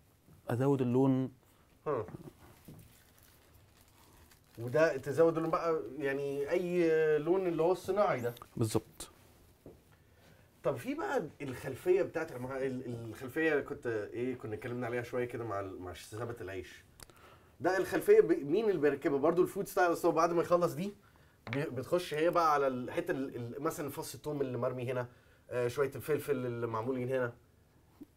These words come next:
Speaker 1: بالظبط.
Speaker 2: ده
Speaker 1: كل،
Speaker 2: كم-، ده
Speaker 1: في
Speaker 2: برضو
Speaker 1: ناس
Speaker 2: فن
Speaker 1: بتصور
Speaker 2: كده.
Speaker 1: بال-، بالخلفيات دي، وفي ناس بتقول لك: "لا، أنا هصور النهاردة على أبيض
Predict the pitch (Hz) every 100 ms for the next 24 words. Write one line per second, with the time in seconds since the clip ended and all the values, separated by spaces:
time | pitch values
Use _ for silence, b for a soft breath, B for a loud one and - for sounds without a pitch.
0 | 233 135 123 117 - - - - 147 156
1 | - 139 139 175 170 160 147 165 165 139
2 | 151 151 139 127 120 117 117 113 123 113
3 | 127 143 135 147 135 139 147 - 135 127
4 | - 123 127 120 123 131 131 117 117 120
5 | 123 110 - 117